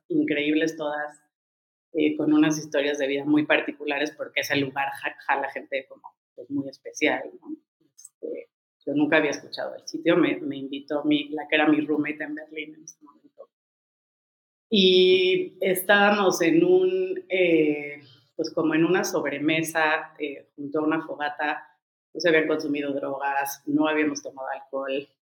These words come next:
y ellas estaban como en una re-, remembranza muy esporádica de una conciencia, eh, que tenían, pues, ese grupo de chavas con las que estaba,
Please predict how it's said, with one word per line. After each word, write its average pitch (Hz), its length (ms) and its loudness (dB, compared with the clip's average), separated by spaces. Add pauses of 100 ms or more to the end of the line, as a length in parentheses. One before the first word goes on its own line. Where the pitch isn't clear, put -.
(420)
y 160 200 6
ellas 180 220 8
estaban 160 460 2
como 147 220 -2
en 151 100 2
una 170 240 6
re-, 143 340 0
remembranza 151 760 0
muy 160 220 4
esporádica 147 880 -4 (840)
de 165 160 8
una 190 340 8
conciencia, 160 1200 2
eh, 156 220 0
que 151 100 0
tenían, 165 720 4 (180)
pues, 151 220 -2
ese 160 200 0
grupo 156 340 0
de 147 120 -4
chavas 151 300 -6
con 143 160 -8
las - 160 -18
que - 60 -20
estaba, 151 400 0